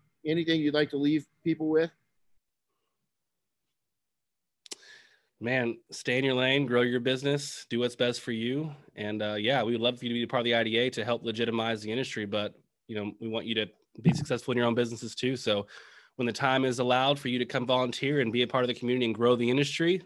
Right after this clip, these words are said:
Speaker 2: we'd love to have you at the I D A. It's the best platform to help grow the industry and legitimize it. But stay in your lane, your local communities, you know, focus on your local dollar and don't focus outwardly.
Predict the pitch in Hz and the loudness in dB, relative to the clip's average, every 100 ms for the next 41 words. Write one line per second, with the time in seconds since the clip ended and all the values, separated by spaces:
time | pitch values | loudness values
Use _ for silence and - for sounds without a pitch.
0 | - 113 113 113 113 123 123 123 120 120 | -8 -6 0 0 2 2 2 2 2 4
1 | 123 139 131 104 95 - 131 - 139 117 | 2 2 0 -2 10 10 10 2 2 2
2 | - 123 117 - 127 131 - - - - | -2 -4 -2 -2 0 -2 -4 -14 -14 0
3 | 143 123 131 131 127 127 127 143 123 113 | 0 2 2 4 4 0 0 0 0 0
4 | 131 139 147 143 170 - _ _ _ _ | 2 4 2 4 2 2 _ _ _ _
5 | 101 113 107 _ _ - 123 127 131 131 | -2 0 0 _ _ -8 -2 0 0 2
6 | 127 123 127 127 131 131 143 151 - - | 2 2 0 -4 -4 -2 -2 -4 -8 -18
7 | _ 101 98 127 123 123 107 110 127 131 | _ -12 -4 -4 -2 -2 0 0 0 0
8 | 117 117 139 151 117 98 104 113 120 117 | 0 2 0 -4 -8 -8 -8 -6 -8 -8
9 | 123 107 110 98 | -8 -8 -8 -10